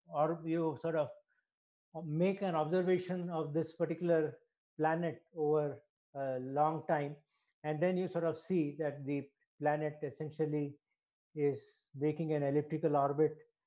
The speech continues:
and the, the, you can sort of say, you know, what is the, uh, closest approach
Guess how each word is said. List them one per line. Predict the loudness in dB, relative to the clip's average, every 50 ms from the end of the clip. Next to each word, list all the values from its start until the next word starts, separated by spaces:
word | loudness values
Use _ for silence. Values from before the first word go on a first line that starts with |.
| _ _ _ _ _ _ -8
and | -4 -2 0 0 0 -2 -4 -6 -8 -10 -12 -14 -16 -18 -18 -18 -20 -20 -18 -18 -16 -12 -8
the, | -8 -8 -8 -8 -6 -2
the, | 0 2 2 2 0 -2 -4 -10 _ _ _ _ _ _ _ _ _ _ _ _ _ _ _ _ _ _
you | -2 -2 0
can | 2 2 2 2 2
sort | 0 -2 -2
of | -2 -2 -6 _ _ _ _
say, | -4 2 2 4 4
you | 4 2 0
know, | -2 -2 -4 -4 -8 -14 -12
what | -6 -4 0 2
is | 2 2 4
the, | 2 0 0 0 -4 -10 -14 -16 -20 -20 -20 -20 -20 -20 -20 -18
uh, | -16 -14 -12 -10 -10 -10 -10 -12 -14 -18 _ _ _ _ _ _ _ _ _ _ _ _ _ _ _ _
closest | 4 6 6 6 6 2 -2 0 -2
approach | -2 0 2 4 6 6 4 2